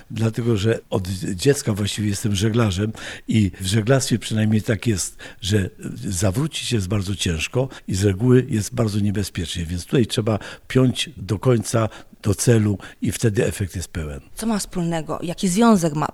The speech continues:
Speaker 2: pałac z żeglugą, żeglarstwem?
Speaker 1: Duży ma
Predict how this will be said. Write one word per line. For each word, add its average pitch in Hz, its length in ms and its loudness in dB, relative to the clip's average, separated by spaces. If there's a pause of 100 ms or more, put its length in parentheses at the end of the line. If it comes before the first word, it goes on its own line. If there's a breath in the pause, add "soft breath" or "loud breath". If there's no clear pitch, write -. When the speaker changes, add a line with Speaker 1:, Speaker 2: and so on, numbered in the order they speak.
(100)
Speaker 2:
pałac 233 440 4 (220 loud breath)
z 180 120 -4
żeglugą, 180 800 4
żeglarstwem? 175 960 -2 (180)
Speaker 1:
Duży 107 320 2
ma 104 200 2